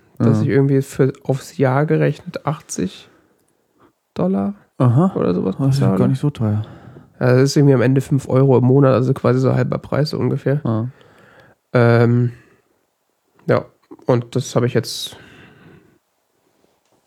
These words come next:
Speaker 1: da habe ich jetzt halt so ein Terabyte im Netz und pack da im Grunde so alles, was irgendwie remotely wichtig sein könnte, rein.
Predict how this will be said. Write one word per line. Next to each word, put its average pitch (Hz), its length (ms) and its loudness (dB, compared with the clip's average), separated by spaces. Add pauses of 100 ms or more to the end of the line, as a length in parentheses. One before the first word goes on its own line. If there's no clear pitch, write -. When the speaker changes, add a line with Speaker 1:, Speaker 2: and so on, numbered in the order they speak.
(160)
Speaker 1:
da - 80 -8
habe 143 100 -2
ich 151 80 0
jetzt 120 140 0
halt 123 120 0
so 123 80 -2
ein - 60 -4
Terabyte 127 480 0
im 120 80 -2
Netz - 380 -4 (2750)
und 131 540 0
pack - 200 -6
da - 80 0
im 120 80 0
Grunde 127 220 0
so 135 120 2
alles, 135 220 0
was 131 160 0
irgendwie 131 300 0
remotely 127 640 0
wichtig 151 280 -4
sein 131 200 0
könnte, 131 340 -2
rein. 131 260 0